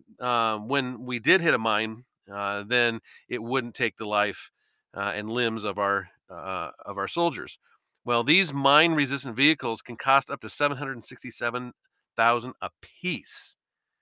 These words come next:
And we sent over there almost a thousand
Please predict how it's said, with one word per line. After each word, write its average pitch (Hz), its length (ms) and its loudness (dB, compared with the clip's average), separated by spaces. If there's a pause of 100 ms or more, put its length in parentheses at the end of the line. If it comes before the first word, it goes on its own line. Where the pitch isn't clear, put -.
(720)
And 110 200 -6
we 160 380 0 (460)
sent - 340 -4
over 156 260 2
there 110 220 2
almost 104 280 -6
a 101 60 -8
thousand 95 680 -2